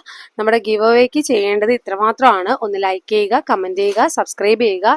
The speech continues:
ഇതിന്റെ സ്ക്രീൻഷോട്ട് നമ്മുടെ സ്ക്രീനിൽ കാണുന്ന WhatsApp നമ്പറിൽ ഒന്ന് സെൻഡ് ചെയ്ത് തരിക. ഒപ്പം നമ്മുടെ വീഡിയോസിന്റെ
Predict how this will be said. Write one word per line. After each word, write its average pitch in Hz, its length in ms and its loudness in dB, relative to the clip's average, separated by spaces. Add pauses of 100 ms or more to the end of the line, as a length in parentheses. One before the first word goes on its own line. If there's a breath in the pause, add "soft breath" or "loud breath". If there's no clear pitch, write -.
(140)
ഇതിന്റെ 214 300 0
സ്ക്രീൻഷോട്ട് 185 580 0 (480 loud breath)
നമ്മുടെ 240 280 0
സ്ക്രീനിൽ 247 400 2
കാണുന്ന 214 300 2
WhatsApp 208 380 0
നമ്പറിൽ 208 320 2
ഒന്ന് 220 160 2
സെൻഡ് 180 220 -4
ചെയ്ത് 220 200 -4
തരിക. 180 360 -2 (560 soft breath)
ഒപ്പം 330 260 0 (380 soft breath)
നമ്മുടെ 254 220 0 (100)
വീഡിയോസിന്റെ 277 440 -4